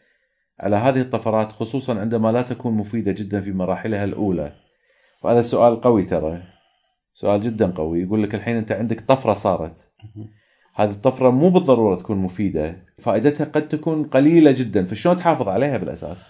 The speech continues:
Speaker 2: هي موجودة الطفرة، الصفة موجودة.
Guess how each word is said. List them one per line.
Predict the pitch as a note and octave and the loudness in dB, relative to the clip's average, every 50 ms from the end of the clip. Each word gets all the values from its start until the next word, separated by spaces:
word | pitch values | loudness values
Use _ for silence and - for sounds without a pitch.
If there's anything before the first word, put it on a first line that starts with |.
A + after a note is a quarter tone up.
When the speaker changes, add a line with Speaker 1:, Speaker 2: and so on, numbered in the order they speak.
| _ _ _ _ _ - | _ _ _ _ _ -2
Speaker 2:
هي | D#3 D#3+ E3+ | 2 4 6
موجودة | D#3+ E3 D#3+ D3 D#3 A#3 A#3 G#3+ | 6 8 6 6 4 2 0 0
الطفرة، | - - A#2+ G#2+ - G#2 G2 | 0 2 -2 -4 -2 -4 -6
الصفة | G2 - - D#2 - - - F3 F3 F3 F3 | -6 -6 -8 -12 -10 -8 -6 -6 -4 -2 -2
موجودة. | C3+ B2+ A#2 A#2 A#2 D#3 G#3+ A#3+ - A#2 A#2 C3 D3+ D#3+ | 0 0 0 -2 -2 -4 -4 -4 -2 0 0 0 -2 -4